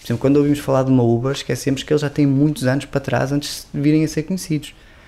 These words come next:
Ahm, e, eh, epá, essa, essa realidade do dia a dia, o, o,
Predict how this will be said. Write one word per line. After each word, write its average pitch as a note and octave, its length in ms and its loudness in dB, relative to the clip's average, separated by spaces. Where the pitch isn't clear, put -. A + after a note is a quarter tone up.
Ahm, B2 500 0
e, C#3+ 220 4
eh, C#3+ 120 4
epá, F#3 240 -8
essa, C3 300 0
essa C3 260 2
realidade C#3 420 2
do C3 60 -8
dia C3 200 0
a B2+ 40 4
dia, B2 320 2
o, A#2+ 280 0
o, A#2+ 540 2